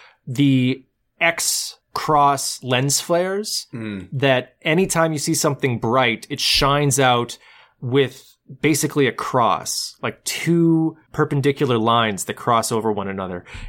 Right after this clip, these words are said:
Speaker 1: And oftentimes they'll do it, like, when Piggy first sees Kermit,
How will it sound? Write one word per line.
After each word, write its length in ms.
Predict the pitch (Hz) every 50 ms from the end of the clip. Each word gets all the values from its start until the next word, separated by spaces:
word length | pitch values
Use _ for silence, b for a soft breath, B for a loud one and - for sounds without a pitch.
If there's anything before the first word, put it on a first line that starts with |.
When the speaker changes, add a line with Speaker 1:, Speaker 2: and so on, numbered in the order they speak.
| B B
Speaker 1:
And 240 | - 151 143 139 143
oftentimes 800 | 147 170 190 190 - 196 170 135 - 156 156 151 147 139 127 117
they'll 140 | 120 139 139
do 280 | 131 123 - 147 147 143
it, 360 | 143 143 - _ B B B B B B B
like, 200 | - 135 135 135
when 140 | - 139 131
Piggy 380 | 123 - - 170 170 160 170 165
first 400 | 160 - - 143 151 139 - -
sees 360 | - - 135 139 143 139 131
Kermit, 580 | - - - - 123 123 135 156 180 - - -